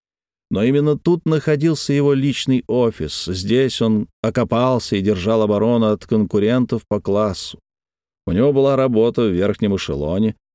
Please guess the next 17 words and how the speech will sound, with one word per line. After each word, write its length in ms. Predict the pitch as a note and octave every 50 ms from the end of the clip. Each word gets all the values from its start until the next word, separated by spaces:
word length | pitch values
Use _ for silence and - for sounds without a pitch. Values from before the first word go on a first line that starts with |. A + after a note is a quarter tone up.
| _ _ _ _ _ -
а 80 | F2
в 60 | F2
его 200 | F#2+ G2+ A#2+ C3+
портфеле, 720 | B2 A2+ G2 F2 - - - G2+ B2 C#3 C#3+ D3+ D#3+ D#3
который 400 | D3+ - D3 D3 D3 C#3+ D3 C#3+
он 220 | - - C#3+ D3 C#3
сейчас 540 | - D3 C#3 C3 - C#3+ C3+ C#3 C3 - - _ -
с 120 | - -
предвкушением 1000 | - C3 C3 C3+ - - - C3+ - - - C3 C#3 C#3 C3+ C3 C3+ C3 C3 A#2+ - -
поднял, 500 | C3 C3+ C3+ B2+ B2 B2 B2+ C3 C3+ - _ _ _ _ _ _
лежал, 600 | - - G2+ B2+ C3+ A#2+ D#3 G3 G3+ F#3+ F#3+ - -
он 220 | - C#3 B2+ A#2+
знал 340 | A2+ A2+ A#2+ A#2 A2+ A2+ G#2+
точно, 540 | - C3 C#3 E3 E3 - - D3+ D3 D3+ -
абсолютно 920 | - D3+ C#3 - - - - A#2 B2 C3 F3 F3+ - _ - E3 E3 D#3
первосортный 1080 | - - G#2+ G2 F2+ F2+ F2+ F#2 - - - - A#2 C3+ - - _ - A2 A#2 B2 A#2+
материал. 1040 | G2 E2 F2+ G#2 - - - - F2 F#2+ - - - - - - - - - -